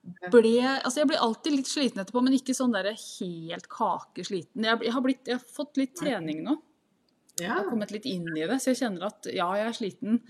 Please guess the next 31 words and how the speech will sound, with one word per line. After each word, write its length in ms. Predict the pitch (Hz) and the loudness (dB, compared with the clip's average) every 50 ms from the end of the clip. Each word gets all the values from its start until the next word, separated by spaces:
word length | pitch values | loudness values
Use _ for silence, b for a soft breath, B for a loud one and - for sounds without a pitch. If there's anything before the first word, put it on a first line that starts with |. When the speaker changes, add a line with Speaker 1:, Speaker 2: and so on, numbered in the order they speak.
| B B B B | B B B B
Speaker 1:
og 20 | |
jeg 120 | 175 196 208 | -2 0 0
sover 500 | - - - - 165 139 143 - - 180 | 0 -2 -4 -4 -6 -6 -6 -6 -6 -6
lite 280 | 180 180 170 - - - | -6 -6 -8 -8 -8 -8
når 100 | 156 147 | -6 -4
det 80 | 139 139 - - | -2 -2 -2 -4
er 60 | - | -4
event 260 | - - - - - | -6 -6 -8 -10 -12
og 80 | 180 180 | -10 -6
sånn. 260 | 196 226 302 370 339 b b b b b b b b b _ _ | 0 0 0 0 0 b b b b b b b b b _ _
Det 80 | 214 208 | -4 -2
er 140 | 175 160 - | 0 0 0
Speaker 2:
Mm. 20 | 226 | 0
Speaker 1:
liksom, 340 | 202 - - 190 185 185 180 | -2 -4 -6 -6 -6 -4 -4
og 120 | 170 180 180 | -4 0 2
det 80 | 180 | 2
er 100 | 170 160 | 2 2
jo, 80 | 170 185 185 175 - | 2 -2 -4 -8 -10
du, 220 | - 190 185 175 - _ _ _ _ - - _ _ _ _ _ | -10 -10 -10 -12 -16 _ _ _ _ -20 -20 _ _ _ _ _
kjøret 360 | - - - 160 160 180 190 | -12 -6 -2 0 0 0 0
går 120 | 175 165 165 170 | -2 -4 -4 -4
jo 120 | 175 175 170 | -6 -6 -6
døgnet 260 | 165 160 156 156 160 | -6 -4 -4 -4 -2
rundt, 300 | 202 262 285 - - - b b b b b | -2 -2 -2 -2 -6 -14 b b b b b
så 120 | - - - | 0 2 2
jeg 80 | 170 - - | 2 2 0
er 180 | 165 156 160 | -2 0 -2
nok 180 | 202 226 - - | -2 -6 -8 -8
ordentlig 400 | - 170 147 139 - - 170 190 | -8 -8 -8 -8 -8 -8 -8 -8
sliten 260 | - 185 160 160 - | -6 -8 -8 -8 -6
egentlig. 540 | 156 139 139 147 147 - 180 226 269 302 320 | -6 -4 -4 -6 -4 -4 -2 0 2 0 0